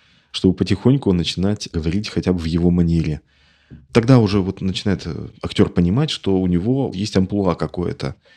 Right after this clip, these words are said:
И вот примерно такой типаж персонажей. То есть я вот "Белоснежку" вряд ли смогу озвучить.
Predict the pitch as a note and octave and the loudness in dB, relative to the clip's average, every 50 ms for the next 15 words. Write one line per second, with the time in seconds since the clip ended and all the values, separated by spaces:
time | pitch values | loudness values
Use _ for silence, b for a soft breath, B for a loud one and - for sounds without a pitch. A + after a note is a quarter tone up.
0 | b b b b b b b - F2+ F#2 G2+ G#2+ A2 A2+ A2 A2 G2+ G2 A2+ A#2 | b b b b b b b -2 0 2 4 6 6 6 6 6 4 4 2 0
1 | A2 - - - A2 - - G#2+ G#2 A2+ B2+ A#2 A2+ G#2+ G2+ G2+ F#2+ F#2 F2 C#2+ | 0 -2 -8 -12 -12 -2 0 0 4 4 4 4 4 4 4 6 6 4 4 2
2 | A1+ - - - - - - B2+ C3 - - G#2 G2 - - - G#2 F#2+ F#2+ - | -2 -6 -6 -6 -2 0 0 0 0 0 -2 -2 -2 -2 -4 -6 -8 -6 -6 -6
3 | - F2+ E2 D2 C#2+ C#2+ C2 C2+ - _ _ _ _ _ _ _ _ _ - G#2 | -4 -4 -2 -2 -4 -6 -8 -10 -12 _ _ _ _ _ _ _ _ _ -4 -4
4 | F#2 - - G#2+ G#2 F#2+ F2 F2+ G2+ F2+ - F#2+ F2+ - - F#2+ E2+ D2 - - | -2 2 4 4 6 6 4 2 0 0 0 -2 -6 -4 -2 -2 -2 -2 -4 -6
5 | - - - C#2+ C#2 - B1 B1+ - - - - - - - | -10 -8 -8 -8 -6 -6 -8 -10 -10 -14 -16 -16 -16 -16 -20